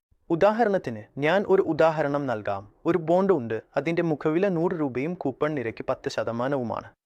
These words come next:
ഇപ്പോൾ ഇറക്കിയതിന് ആറുമാസം കഴിഞ്ഞപ്പോൾ, ആ ആറുമാസം ഈ പേപ്പർ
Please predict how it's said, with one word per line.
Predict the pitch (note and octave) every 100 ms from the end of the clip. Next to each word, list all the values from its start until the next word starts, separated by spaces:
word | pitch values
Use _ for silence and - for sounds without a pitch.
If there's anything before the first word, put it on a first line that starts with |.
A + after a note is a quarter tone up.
| _ _ _ _ _ _ _ _ _ _ _ _ _ -
ഇപ്പോൾ | D#3 D#3+ F#3 G3 -
ഇറക്കിയതിന് | D#3+ F3 - G#3 F3+ F3+
ആറുമാസം | - D3+ E3+ E3 D#3+ F3 D3+
കഴിഞ്ഞപ്പോൾ, | A#2+ A#2 A2+ A2+ G#2+ - _
ആ | D3+ - E3
ആറുമാസം | F#3 E3 D3 - D#3 F#3+
ഈ | G3+
പേപ്പർ | F3+ D#3+ F3+